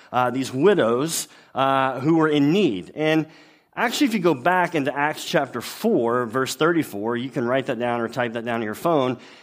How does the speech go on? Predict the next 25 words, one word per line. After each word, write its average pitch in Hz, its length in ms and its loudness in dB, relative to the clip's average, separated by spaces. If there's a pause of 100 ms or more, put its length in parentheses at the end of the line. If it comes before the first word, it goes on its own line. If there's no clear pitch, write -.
Uh, 151 180 0
it 160 100 2
says, 180 200 2
"In 185 200 4
light 208 300 4
of 185 120 2
the 165 80 0
repeated 240 560 -2
call 175 300 4
for 151 140 -6
the 139 60 -2
care 190 340 2
of 147 120 2
widows 131 600 2
in 135 120 0
the 135 80 2
law 165 400 4
of 151 60 4
Moses," 123 560 0
referring 117 420 -4
to 135 60 -8
the 131 100 -4
Old 127 260 -4
Testament 107 460 -8
law, 92 340 -8